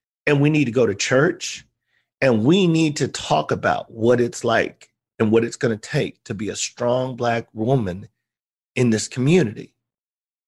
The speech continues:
And I just kinda sat back, and the parents started shaking their heads, and everybody, they were like, "We need to come to church with you." She said, "I got a swimming pool. We can take the kids swimming. We can have lunch."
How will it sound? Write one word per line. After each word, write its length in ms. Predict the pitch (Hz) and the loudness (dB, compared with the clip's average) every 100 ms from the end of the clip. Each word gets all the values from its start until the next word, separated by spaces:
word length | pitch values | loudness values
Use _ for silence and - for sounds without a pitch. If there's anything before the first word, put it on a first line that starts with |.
| _ _ _ _ _ _ - | _ _ _ _ _ _ -4
And 160 | 147 | 0
I 120 | 151 143 | 2 0
just 360 | - 165 165 | 0 0 0
kinda 320 | - 160 117 | -2 -2 -2
sat 540 | 98 - 123 113 - - | -4 -2 0 0 -2 -4
back, 460 | 135 202 170 - | 0 0 -2 -4
and 120 | 120 120 | -2 -2
the 60 | |
parents 400 | 104 - 180 165 | -2 0 0 0
started 300 | - 127 95 | 0 0 0
shaking 420 | - - 107 107 | 0 2 2 0
their 140 | 98 87 | -2 -2
heads, 560 | 107 160 196 208 190 _ - - - | 0 2 2 -2 -4 _ -20 -6 0
and 120 | 117 | 4
everybody, 360 | 135 156 135 | 4 2 2
they 40 | 135 | 2
were 100 | 127 | 4
like, 180 | 107 104 | 2 4
"We 160 | 151 | 4
need 160 | 220 185 | 6 4
to 80 | 135 | 2
come 220 | 170 127 | 0 0
to 60 | 117 | 0
church 360 | - 107 - | 0 0 0
with 300 | 104 160 196 | 2 4 4
you." 300 | 208 220 220 214 - | 2 2 2 -2 -8
She 160 | - 170 | 0 2
said, 240 | - 110 | 2 2
"I 100 | 139 | 2
got 220 | 135 107 | 2 -2
a 60 | 104 | -2
swimming 480 | - 165 214 220 220 | -2 2 4 4 4
pool. 280 | 226 220 | 4 6
We 120 | 202 170 | 4 2
can 180 | 101 | 0
take 180 | 101 120 | -2 -2
the 80 | 104 | -4
kids 320 | - 101 82 | -2 0 0
swimming. 480 | - 185 208 208 202 - - - | 0 2 4 2 0 -4 -10 2
We 120 | 147 | 2
can 200 | 147 120 | 4 0
have 260 | 117 117 95 | 0 -2 0
lunch." 460 | 156 220 220 202 | 2 4 2 -2